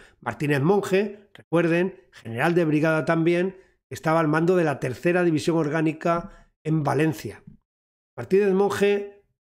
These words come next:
también lo veremos con detalle cuando hablemos de la tercera división, va a ser ciertamente timorato a la hora de actuar,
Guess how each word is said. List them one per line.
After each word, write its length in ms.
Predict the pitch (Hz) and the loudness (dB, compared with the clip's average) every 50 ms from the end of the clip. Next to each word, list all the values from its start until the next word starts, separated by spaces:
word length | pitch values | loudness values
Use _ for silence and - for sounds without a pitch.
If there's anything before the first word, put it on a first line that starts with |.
| _ _ | _ _
también 260 | - 123 131 165 208 208 | -8 -4 0 2 2 2
lo 60 | 190 | 2
veremos 260 | 180 170 175 170 160 | 2 2 0 0 0
con 140 | - 165 156 | 0 0 0
detalle 320 | 151 139 143 156 156 160 | 0 0 0 0 0 0
cuando 180 | 147 147 139 135 | 0 0 0 0
hablemos 260 | 139 147 151 151 147 | 0 0 0 0 0
de 80 | 147 143 | 0 0
la 120 | 139 131 | -2 -2
tercera 300 | 139 139 117 - 151 151 | -4 -4 -2 -2 0 0
división, 460 | 151 151 143 127 147 143 147 160 156 - _ - - _ _ _ _ _ _ _ _ _ _ _ _ - | 0 0 -2 -2 -2 -4 -4 -4 -8 -12 _ -20 -20 _ _ _ _ _ _ _ _ _ _ _ _ -4
va 100 | 175 185 | -2 -2
a 40 | 190 | -2
ser 240 | 180 - 208 202 - | 0 0 0 0 0
ciertamente 680 | - - 196 196 180 156 - 170 175 185 180 - 190 175 | 0 2 2 2 2 2 2 2 2 2 2 2 0 0
timorato 680 | - 170 165 156 151 147 156 175 170 135 - 147 139 | 2 0 0 2 2 2 2 2 0 0 -2 -2 0
a 60 | 135 | 0
la 180 | 127 131 131 139 | 0 0 2 2
hora 220 | 147 151 147 143 139 | 0 2 2 2 2
de 100 | 139 139 | 0 0
actuar, 680 | 135 - - - 170 202 220 190 196 202 - - - | -2 -4 -2 0 0 2 2 0 -2 -4 -8 -14 -20